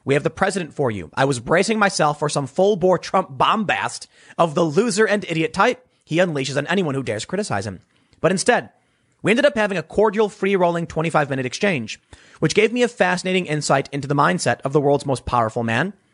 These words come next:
as he heads into the biggest week of his life. And one thing's absolutely clear. Trump genuinely believes he's going to get reelected. This is not a belief supported by any polls right now, but then, as he pointed out, the polls were, were all wrong last time.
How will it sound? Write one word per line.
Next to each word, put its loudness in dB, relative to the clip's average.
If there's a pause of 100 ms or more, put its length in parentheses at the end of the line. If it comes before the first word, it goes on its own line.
(120)
as -2
he 2
heads 2
into -2
the 0
biggest -2
week -6
of -6
his -4
life. 0 (640)
And 2
one 4
thing's 0
absolutely -2
clear. -4 (340)
Trump 0
genuinely 0
believes 0
he's -4
going 0
to -2
get -4
reelected. -4 (540)
This 0
is 0
not 2
a 6
belief 0
supported 0
by 2
any 0
polls 0
right 0
now, -2
but -6
then, 2
as -4
he -4
pointed -2
out, 2 (200)
the -18
polls 2
were, 2 (180)
were 0
all 2
wrong 2
last -4
time. -4